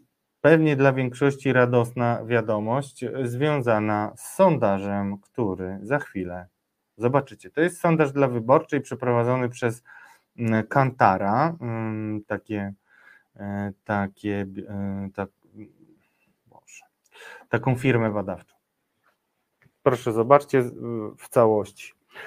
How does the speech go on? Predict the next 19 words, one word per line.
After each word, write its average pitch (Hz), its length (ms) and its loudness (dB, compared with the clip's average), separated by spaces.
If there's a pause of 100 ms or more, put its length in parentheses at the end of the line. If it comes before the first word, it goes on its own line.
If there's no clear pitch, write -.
(160)
Sondaż 190 360 6
poparcia. 147 460 4
Co 180 120 2
my 202 120 6
tutaj 175 320 2
mamy 160 360 4
dla 139 340 4
słuchających 135 840 0
wyłącznie? 107 580 -2
Plus 196 420 0
cztery 160 340 2
punkty 160 400 -4
procentowe 143 760 -2
dla 127 440 -2
Platformy 127 640 -4
Obywatelskiej 120 760 -4
i 127 60 -12
Koalicji 127 540 -4
Obywatelskiej. 101 920 -8